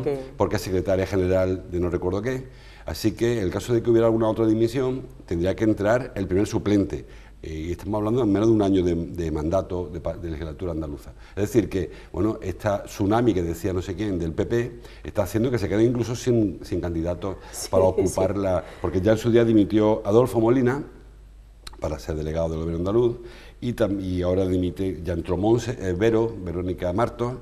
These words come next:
Speaker 2: y se ha ido corriendo la lista, y ya, como digo, consiguieron siete de doce, ¿eh? Pero bueno, es que ya han, ya han llegado al once, le falta solamente uno,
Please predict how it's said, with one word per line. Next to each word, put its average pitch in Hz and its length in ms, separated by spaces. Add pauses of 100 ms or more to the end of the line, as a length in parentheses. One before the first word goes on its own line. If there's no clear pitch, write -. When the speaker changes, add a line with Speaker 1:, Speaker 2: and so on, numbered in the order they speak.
(280)
Speaker 2:
y - 60
se - 140
ha - 20
ido 95 220
corriendo 104 320
la 113 100
lista, 131 340
y 95 120
ya, 95 160
como 101 160
digo, 95 340 (340)
consiguieron 95 380
siete 87 320
de 82 100
doce, 73 380
¿eh? 101 140 (280)
Pero 82 220
bueno, 85 160
es 113 60
que 85 80
ya 82 160
han, 85 200
ya 80 120
han 85 340
llegado 87 460
al 98 120
once, 95 300
le 76 80
falta 92 300
solamente 90 420
uno, 123 340